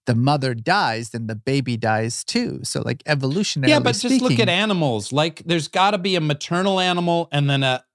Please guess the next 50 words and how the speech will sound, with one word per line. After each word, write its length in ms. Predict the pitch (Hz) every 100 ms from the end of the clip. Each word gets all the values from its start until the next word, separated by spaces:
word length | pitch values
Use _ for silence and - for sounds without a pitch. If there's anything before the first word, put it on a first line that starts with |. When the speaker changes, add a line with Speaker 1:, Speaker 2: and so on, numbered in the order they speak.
| -
Speaker 2:
a, 240 | - 120 -
an 160 | 127 117
animal 400 | 127 139 139 120
that 160 | 120
does 180 | 127 110
the 100 | 110
hunting. 480 | 104 113 - 95 147
Like, 220 | 101 101 -
oh, 140 | 123
I, 180 | 107 127 -
it, 260 | 110 147
this 200 | 139 175
one 160 | 214 202
does 200 | 190 156
the 60 | 160
nursing, 640 | 147 127 110 - 123 120 - _ -
this 180 | 139 -
one 160 | 131
does 200 | 123 120
the 80 | 110
hunting. 420 | 98 107 101 87 90
I 40 |
mean, 140 | 123
it's 140 | 139 -
for 260 | 123 107 - _ _ -
cats, 460 | 165 160 151 -
it's 160 | 127 -
for 220 | - 101
birds, 640 | 101 135 147 143 143 123 104
it's 180 | 90
for 440 | - 113 104 104 - _ _ _
fish, 580 | - - 156 156 147 123
it's, 220 | 104 -
it's 180 | 123 -
for, 240 | 131 - - 113 -
it's 220 | 131 -
all 260 | 165 240
those 220 | 156 110 104
animals. 240 | 98 101
I 60 | 147
don't 140 | 180
know 100 | 127
much 240 | 107 101 -
about 220 | 87 87
animals, 400 | 87 101 139 151
but 100 | 147
I 120 | 143
imagine 380 | 147 185 208 180
it's 140 | 165 -
that. 200 | 147